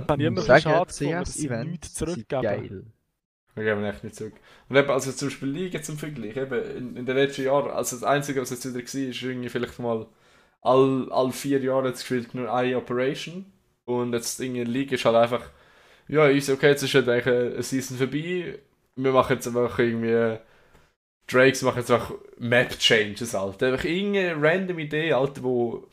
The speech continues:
Speaker 3: eben trotzdem echt noch vielleicht einen Impact kann haben, auch wenn's nicht irgendwie extrem gross ist, aber trotzdem halt ein, ein merkbarer Impact, dass man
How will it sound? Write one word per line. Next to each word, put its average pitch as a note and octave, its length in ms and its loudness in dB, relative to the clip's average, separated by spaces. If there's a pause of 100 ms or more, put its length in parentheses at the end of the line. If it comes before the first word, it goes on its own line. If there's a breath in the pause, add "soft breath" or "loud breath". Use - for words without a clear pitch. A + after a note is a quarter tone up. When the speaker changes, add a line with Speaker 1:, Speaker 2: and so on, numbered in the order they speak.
(280)
Speaker 3:
eben C#3 260 2
trotzdem D3 300 0
echt - 340 -8
noch A2 180 -6
vielleicht A#2 360 -8
einen A2 260 -10
Impact D3 640 -4
kann A2+ 240 -6
haben, A#2+ 320 -2 (140)
auch B2 140 0
wenn's F3 240 2
nicht C#3 180 -2
irgendwie D3 220 -4
extrem B2 560 -2
gross C3+ 320 -2
ist, B2+ 200 -8 (640 soft breath)
aber - 200 -4
trotzdem C#3+ 340 0
halt B2+ 140 -2
ein, A#2 200 -6
ein A#2+ 120 -6
merkbarer B2 440 0
Impact, B2+ 460 -2
dass - 140 -16
man A2 180 -4